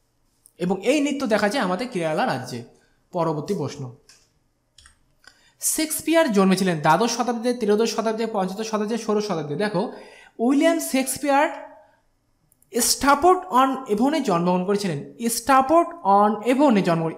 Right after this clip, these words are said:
এপ্রিল মাসে পনেরোশো চৌষট্টি সালে ইনি জন্মগ্রহণ করেছিলেন। তো বুঝতে পারছো, ষোড়শ শতাব্দীতে, অর্থাৎ পনেরোশো থেকে ষোলোশোর মধ্যে যিনি জন্মগ্রহণ করবে তাকে বলা হবে,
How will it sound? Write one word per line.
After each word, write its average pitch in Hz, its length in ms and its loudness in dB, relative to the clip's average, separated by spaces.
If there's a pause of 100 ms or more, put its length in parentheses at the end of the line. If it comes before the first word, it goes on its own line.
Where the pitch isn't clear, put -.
(420)
এপ্রিল 269 400 0
মাসে 294 400 0
পনেরোশো 226 380 -2
চৌষট্টি 208 420 -6
সালে 196 220 -2
ইনি 226 220 0
জন্মগ্রহণ 170 580 -2
করেছিলেন। 208 500 -6 (300)
তো 208 100 0
বুঝতে 233 380 -2
পারছো, 285 440 -2 (240)
ষোড়শ 277 420 0
শতাব্দীতে, 180 380 2
অর্থাৎ 285 440 2 (420)
পনেরোশো 311 880 2 (120)
থেকে 240 680 -2 (640)
ষোলোশোর 311 560 -2
মধ্যে 294 300 0
যিনি 247 260 2
জন্মগ্রহণ 240 540 0
করবে 247 200 -2
তাকে 226 260 -6
বলা 226 200 -2
হবে, 220 160 -4